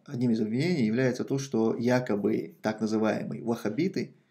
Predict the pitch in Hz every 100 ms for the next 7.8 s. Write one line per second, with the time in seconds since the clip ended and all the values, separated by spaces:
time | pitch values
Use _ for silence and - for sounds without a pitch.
0 | _ _ _ - 123 139 143 123 120 123
1 | 127 117 113 107 110 117 113 117 107 117
2 | 113 104 - - 110 117 107 95 - -
3 | - 98 135 160 151 - - - 123 117
4 | 117 113 117 113 113 107 113 123 131 131
5 | - - 117 107 - 104 151 - - _
6 | - - - - _ _ 147 175 165 -
7 | - 127 131 165 156 139 -